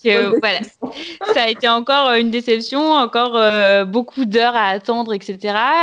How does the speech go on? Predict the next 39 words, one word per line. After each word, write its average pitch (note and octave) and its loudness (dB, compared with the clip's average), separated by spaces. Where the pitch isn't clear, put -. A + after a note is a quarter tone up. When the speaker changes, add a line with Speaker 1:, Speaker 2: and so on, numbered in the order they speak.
Speaker 1:
À A3 -4
ce A#3+ -10
moment-là, A#3 0
elle B3 -4
a F#3+ -2
proposé A3+ -4
à A3+ 2
mon G#3 -6
mari G#3+ -4
d'aller G3 -2
se F#3 -4
coucher B3 0
dans F#3+ -2
Speaker 2:
Mm. F3 -6
Speaker 1:
la F3 -2
chambre A3 -2
qui A3 0
est-, F#3+ -2
qui G3+ 0
avait F#3+ 0
été F#3+ 0
préparée F#3+ -2
pour F3+ -10
moi. G#3 0
Et G#3 2
moi, A3+ 2
comme A#3+ 0
j'avais G3 2
la F3+ 0
péridurale, G3 -2
elle G3+ -2
m'a F3+ -4
demandé F#3 -6
de G#3 -4
me F#3+ -4
reposer F#3+ -4
un G3+ 0
petit G3+ -12
peu C4 0